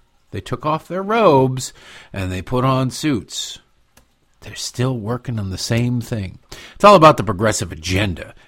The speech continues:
And anyway, it's about control. You convince people they need, do, do I really think that they want to commit genocide? No. I think they want control, so they need to scare the hell out of people, need to try to convince people that you need an abortion.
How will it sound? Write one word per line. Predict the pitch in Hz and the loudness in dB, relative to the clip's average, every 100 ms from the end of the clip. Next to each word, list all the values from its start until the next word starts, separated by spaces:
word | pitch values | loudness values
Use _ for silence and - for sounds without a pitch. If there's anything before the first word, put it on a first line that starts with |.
| - | -8
And | 101 | -6
anyway, | 101 87 85 | -4 -6 -6
it's | 95 | -4
about | 98 110 - | 0 0 -2
control. | - 87 - 123 117 82 | -8 -10 -4 0 0 -2
You | 87 | -4
convince | 107 87 104 | -4 -4 -6
people | - 95 90 | -6 -8 -6
they | 85 | -4
need, | 85 92 104 98 110 | -4 -2 -4 -6 -6
do, | 123 123 | -4 -4
do | 110 | -2
I | 110 | 0
really | 98 98 95 | 0 -2 -2
think | 92 98 | -4 -6
that | 98 | -6
they | 95 | -8
want | 90 90 | -6 -6
to | |
commit | - 98 87 | -6 -6 -6
genocide? | 92 92 - 95 95 - - - - | -6 -4 -4 -4 -6 -10 -20 -10 0
No. | 127 107 - - _ - - - - | 2 2 -2 -12 _ -20 -20 -16 0
I | 110 117 131 117 | 4 4 4 2
think | - 113 104 | 0 0 -2
they | 107 104 110 107 | -6 -4 -2 -2
want | 95 98 95 | -4 -6 -8
control, | - 92 87 - 120 95 76 | -10 -10 -4 0 0 0 -4
so | 98 | -6
they | 95 98 | -4 -2
need | 101 | -2
to | 90 | -4
scare | - 113 107 | -4 -2 -2
the | 95 | 0
hell | 101 101 | 0 -2
out | |
of | 98 | -2
people, | - 92 98 | -4 -4 -6
need | 95 92 | -8 -8
to | 80 | -6
try | - 95 | -4 -4
to | 90 | -6
convince | 92 87 92 | -8 -8 -10
people | - 92 90 | -10 -10 -8
that | 95 | -6
you | 202 | -4
need | 220 202 160 | -4 -4 -4
an | 113 | -6
abortion. | 95 151 165 - 95 | -6 -4 -4 -4 -8